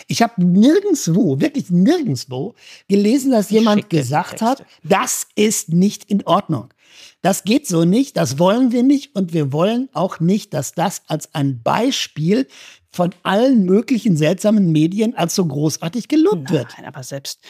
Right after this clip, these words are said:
Speaker 2: selbst in der taz hab ich, äh, in der linken taz hab ich auch Pro und Contra, äh, gelesen und so. Also ich schick dir gerne noch ein paar Texte. Also mein Eindruck ist nicht, dass jetzt überall in den ganzen deutschen Leitmedien nur noch gejubelt wird nach dem Motto,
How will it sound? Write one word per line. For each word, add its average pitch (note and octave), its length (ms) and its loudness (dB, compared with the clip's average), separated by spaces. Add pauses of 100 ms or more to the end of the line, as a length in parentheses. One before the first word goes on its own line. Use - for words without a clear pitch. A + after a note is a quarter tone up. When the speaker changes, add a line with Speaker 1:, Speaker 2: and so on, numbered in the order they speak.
(140)
Speaker 2:
selbst - 400 -8
in F3+ 140 -4
der E3 180 -8
taz - 480 -10
hab F#3 140 -8
ich, - 200 -10
äh, F#3 220 -4
in F#3 100 -4
der F3+ 100 -6
linken F#3+ 340 -6
taz - 380 -10
hab F3+ 120 -6
ich - 140 -10
auch F3 220 -6
Pro - 260 -6
und G3 160 -6
Contra, G3 720 -4
äh, F3+ 160 -6
gelesen F3+ 500 -6
und F3 160 -8
so. F3 180 -6
Also F#3+ 160 -4
ich - 120 -4
schick - 220 -8
dir F#3 100 -8
gerne F3+ 240 -4
noch E3+ 100 -8
ein D3 60 -10
paar G3 160 -6
Texte. - 340 -10
Also F#3 160 -4
mein G#3+ 280 -2
Eindruck G#3+ 360 -2
ist - 200 -6
nicht, G#3 240 -4
dass G3 120 -6
jetzt G3 180 -6
überall G#3 500 -2
in F#3+ 120 -2
den F#3 120 -2
ganzen G3+ 320 -4
deutschen F3+ 340 -6
Leitmedien F#3 500 -4
nur F#3+ 120 -2
noch G3 140 -6
gejubelt F#3+ 500 -8
wird F#3+ 140 -6
nach F3 140 -6
dem F3+ 140 -10
Motto, F3+ 260 -8